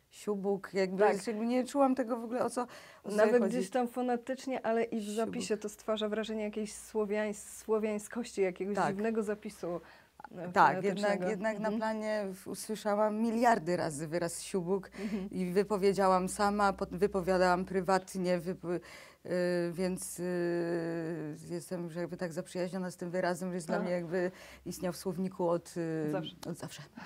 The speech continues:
Speaker 2: <laughs> E, w filmie grasz Maryśkę. E, poznajemy Maryśkę jako, e, zbuntowaną dziewczynę, niekoniecznie gotową na macierzyństwo. Pewnie,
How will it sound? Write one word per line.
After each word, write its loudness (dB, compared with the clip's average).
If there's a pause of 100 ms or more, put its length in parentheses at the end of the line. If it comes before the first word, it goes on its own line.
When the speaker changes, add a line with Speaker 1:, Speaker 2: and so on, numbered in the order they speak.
Speaker 2:
<laughs> -2 (560)
E, 2 (120)
w -20
filmie 0
grasz -2
Maryśkę. -4 (420)
E, 0
poznajemy -2
Maryśkę -2
jako, -4
e, -2
zbuntowaną -6
dziewczynę, -4
niekoniecznie -6
gotową -6
na -6
macierzyństwo. -6
Pewnie, -6